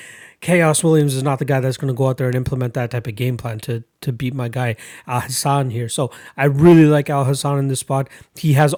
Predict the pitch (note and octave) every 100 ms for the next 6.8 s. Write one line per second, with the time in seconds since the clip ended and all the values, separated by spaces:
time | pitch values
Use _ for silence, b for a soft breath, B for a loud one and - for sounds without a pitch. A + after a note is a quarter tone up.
0 | - D#3+ D#3 D3 C#3 D3 C#3+ C3 C3 C#3
1 | C#3 C#3 C#3+ B2 C#3 C#3 C3+ B B D#3
2 | D3+ - D3 C#3+ C#3+ C#3 C#3 C#3+ C3+ C3
3 | C3 C3 B2+ B2+ B2 C#3 B2+ - D3 D3
4 | - B B D3 C#3 F#3 E3 E3 D3+ D3+
5 | C#3 D3 C3+ C3+ D3+ F3 D3 D#3 D3+ -
6 | D#3+ D#3+ D3 C#3 D#3 D3 F#3 F3+